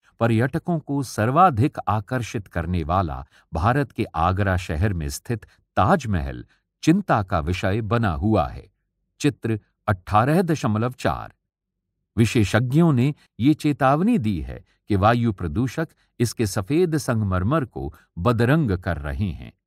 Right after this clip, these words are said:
वायु प्रदूषण द्वारा केवल सजीव ही प्रभावित नहीं होते, किंतु भवन, स्मारक तथा प्रतिमाएं जैसी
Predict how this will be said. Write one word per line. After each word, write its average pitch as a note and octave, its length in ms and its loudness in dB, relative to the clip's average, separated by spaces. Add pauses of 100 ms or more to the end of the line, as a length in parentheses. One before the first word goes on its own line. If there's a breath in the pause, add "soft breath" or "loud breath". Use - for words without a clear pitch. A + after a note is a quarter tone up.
(440)
वायु D3 420 4
प्रदूषण C3 580 0
द्वारा G#2+ 440 2
केवल A2 460 -2
सजीव D3+ 520 0
ही D3+ 200 0
प्रभावित A#2 600 -2
नहीं G2+ 380 -2
होते, G2+ 360 -6 (320)
किंतु A2+ 300 2
भवन, F2 460 -4 (220)
स्मारक E2+ 600 -2 (320)
तथा B2 180 2
प्रतिमाएं G#2+ 680 -2
जैसी F#2 520 -2